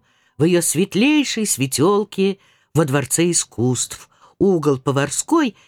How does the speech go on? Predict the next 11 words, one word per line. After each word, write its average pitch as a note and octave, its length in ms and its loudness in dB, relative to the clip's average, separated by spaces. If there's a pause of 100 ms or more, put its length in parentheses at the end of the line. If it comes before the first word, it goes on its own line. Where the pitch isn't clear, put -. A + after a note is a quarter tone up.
(120)
и A#3+ 120 2
Кудринской, A2+ 960 -2 (280)
дом G#3+ 460 0 (200)
графа F3+ 380 0
Сологуба. C3+ 800 -4 (760)
Чудесный G#3+ 720 0
лоб, F3+ 460 0 (440)
чудесные G3+ 600 0
глаза, C#3+ 640 -2 (640)
весь B3 540 0
верх E3+ 760 -2